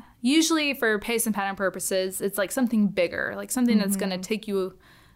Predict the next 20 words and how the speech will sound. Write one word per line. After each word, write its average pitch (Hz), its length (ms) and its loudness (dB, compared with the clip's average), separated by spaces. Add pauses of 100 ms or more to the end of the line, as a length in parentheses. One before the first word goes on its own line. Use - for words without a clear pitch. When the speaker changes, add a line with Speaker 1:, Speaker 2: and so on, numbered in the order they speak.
Speaker 1:
breaking 214 380 0
it 185 100 -2
down 175 220 0
into 170 140 -6
multiple 180 360 -6
steps - 300 -6
to - 100 -6
get 170 220 -6
there, 165 220 -2
something 220 340 0
that 196 100 -2
you 202 120 -2
wouldn't 202 320 -2
do 185 240 0
naturally 180 520 -4
on, 175 120 -6
like, 170 140 -8
a 170 60 -10
Saturday 170 480 -2
afternoon - 520 -10